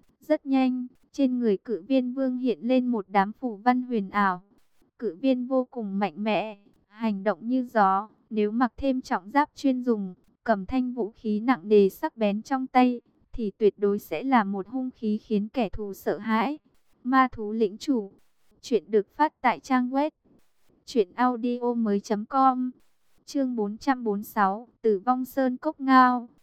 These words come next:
Thấy Cự Viên Vương không biết chúng phải ma pháp gì mà đứng yên không nhúc nhích,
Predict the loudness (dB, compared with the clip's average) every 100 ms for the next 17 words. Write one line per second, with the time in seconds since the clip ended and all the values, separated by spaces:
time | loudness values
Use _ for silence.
0 | _ _ _ -4 -4 -4 -8 0 0 0
1 | -2 -2 -2 -6 -8 -4 -4 _ -8 -8
2 | _ -2 0 4 4 2 _ -2 _ -2
3 | -2 0 0 2 0 -2 -2 -4 -4 -8
4 | -6 -2 -2 2 4 4